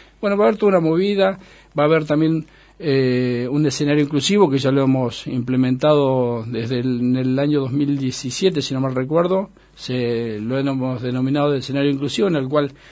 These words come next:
la intención es que participen, eh, grupos, solistas, lo que sea, con, eh, donde participe una persona con discapacidad. A ver, la idea es,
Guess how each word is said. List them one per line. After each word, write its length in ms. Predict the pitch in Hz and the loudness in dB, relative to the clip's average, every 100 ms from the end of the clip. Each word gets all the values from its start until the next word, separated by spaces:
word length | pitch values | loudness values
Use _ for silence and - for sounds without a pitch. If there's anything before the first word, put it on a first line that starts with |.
| - - | -18 -10
la 100 | 131 | -8
intención 380 | 131 127 160 156 | -6 -6 -4 -4
es 60 | |
que 120 | 135 131 | -6 -6
participen, 720 | 135 135 - 170 175 175 175 _ _ _ _ _ _ _ _ - | -6 -6 -8 -4 -2 -4 -6 _ _ _ _ _ _ _ _ -6
eh, 1000 | 127 127 120 120 120 117 117 113 110 110 | -2 0 0 -2 -2 -2 -2 -4 -4 -2
grupos, 400 | 143 170 165 127 | 0 0 -2 -4
solistas, 420 | 123 139 156 143 | -2 0 0 -2
lo 60 | 127 | -2
que 60 | |
sea, 180 | 123 175 | 0 -2
con, 400 | 165 151 156 135 147 | 0 0 0 -2 -4
eh, 260 | 123 117 | -8 -6
donde 300 | 123 123 120 - - _ - | -4 -4 -4 -10 -20 _ -14
participe 380 | - 127 151 160 | -8 -6 -4 0
una 180 | 147 139 | 2 2
persona 320 | 127 131 131 | -2 -4 -4
con 120 | 123 117 | -4 -6
discapacidad. 540 | 117 117 113 113 104 107 - - | -6 -6 -6 -8 -8 -12 -14 -6
A 100 | 123 | -2
ver, 160 | 120 | 0
la 120 | 117 127 | 0 2
idea 220 | 151 160 | 2 2
es, 240 | 156 - | 0 -8